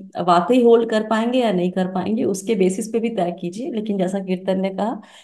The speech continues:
कि potential अधिक जो है स्मॉल cap में है पैसा बना के आपको देने की। बहुत बहुत शुक्रिया कीर्तन, वक्त निकाल के सभी सवालों के जवाब देने के लिए। और, अ, इसी के साथ आज Be Wealthy Helpline में फिलहाल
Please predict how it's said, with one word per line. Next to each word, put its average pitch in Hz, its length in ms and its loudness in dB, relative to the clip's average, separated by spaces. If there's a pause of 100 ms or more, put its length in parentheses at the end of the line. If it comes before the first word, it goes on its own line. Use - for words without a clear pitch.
(160)
कि 208 60 -2
potential 214 640 4
अधिक 190 400 0
जो 220 140 0
है 247 380 -4
स्मॉल 185 480 0
cap 196 420 -4 (120)
में 185 220 4
है 185 580 2
पैसा 170 260 -2
बना 160 260 -4
के 175 160 -12
आपको - 380 -10
देने 175 300 -6
की। - 240 -14 (340)
बहुत 233 180 2
बहुत 269 240 2
शुक्रिया 247 380 0
कीर्तन, 233 460 -2
वक्त 214 280 -6
निकाल 202 320 0
के 202 140 -8
सभी 196 260 -6
सवालों 190 460 -2
के 202 120 -2
जवाब 160 420 -4
देने 170 260 0
के 170 140 -6
लिए। 196 260 -6 (680)
और, 196 340 0
अ, 190 520 2
इसी 220 160 -2
के 233 100 4
साथ 233 300 0
आज 202 160 2
Be 214 200 0
Wealthy 214 320 2
Helpline 202 440 2
में 208 120 -2
फिलहाल 202 640 0